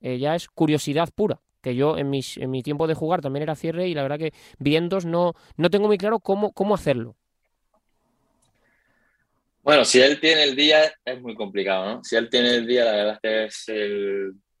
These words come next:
Speaker 2: prácticamente puede ser el mejor del mundo. Es verdad que en este, en este mundial ha habido, eh, selecciones que han destacado más jugadores, pero, pero él sabemos todos que es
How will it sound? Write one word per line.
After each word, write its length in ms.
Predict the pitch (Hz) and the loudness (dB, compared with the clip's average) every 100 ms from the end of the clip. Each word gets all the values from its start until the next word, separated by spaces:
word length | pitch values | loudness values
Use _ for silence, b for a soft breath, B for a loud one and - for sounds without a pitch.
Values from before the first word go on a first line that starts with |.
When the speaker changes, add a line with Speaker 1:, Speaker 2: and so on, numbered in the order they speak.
| _ | _
Speaker 2:
prácticamente 840 | 104 101 104 104 101 98 101 101 98 | -10 -6 -4 -4 -4 -4 -4 -4 -4
puede 180 | 104 | -6
ser 180 | 95 98 | -2 0
el 80 | 98 | 2
mejor 220 | 98 101 | 2 0
del 160 | 101 95 | 0 0
mundo. 360 | 107 123 123 | 0 2 2
Es 60 | 117 | 4
verdad 260 | 107 104 101 | 2 2 0
que 280 | 101 101 - | -2 -4 -10
en 200 | - 101 | -14 -8
este, 520 | 101 - 104 101 101 - b b b | -8 0 4 4 4 -2 b b b
en 140 | - 110 | -2 0
este 220 | 110 117 | 0 0
mundial 480 | 113 110 113 113 113 | 0 2 6 6 6
ha 60 | |
habido, 560 | 107 110 110 107 104 101 _ 110 | 4 2 -2 -2 -4 -8 _ -10
eh, 300 | 107 104 104 | -4 -2 -2
selecciones 440 | 98 101 - 104 101 | -4 -8 -4 -6 -4
que 80 | |
han 60 | 101 | -4
destacado 320 | 101 101 101 | -4 -2 -2
más 120 | 101 | -4
jugadores, 380 | 95 95 98 113 | -2 -2 0 -2
pero, 300 | 113 90 90 82 | -6 -6 -6 -6
pero 220 | 90 92 | 0 0
él 100 | 90 | 2
sabemos 380 | - 95 95 92 | 2 2 2 -2
todos 260 | 98 95 | -2 -2
que 180 | - 92 | -2 -6
es 260 | 90 - | -6 -16